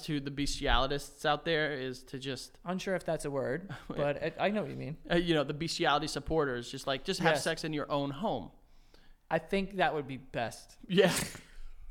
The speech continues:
Speaker 2: Don't do it. Disgusting, and I will hunt you down.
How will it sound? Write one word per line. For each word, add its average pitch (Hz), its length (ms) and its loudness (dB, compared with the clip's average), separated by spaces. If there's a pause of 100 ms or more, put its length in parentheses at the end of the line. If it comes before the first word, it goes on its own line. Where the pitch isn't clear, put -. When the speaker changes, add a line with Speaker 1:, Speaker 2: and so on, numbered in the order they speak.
(1800)
Speaker 2:
Don't 240 260 8
do 208 200 6
it. 123 180 0 (160)
Disgusting, 185 840 -2
and 180 180 4
I 170 80 4
will 160 160 2
hunt 151 220 -2
you 135 80 -6
down. 131 360 -2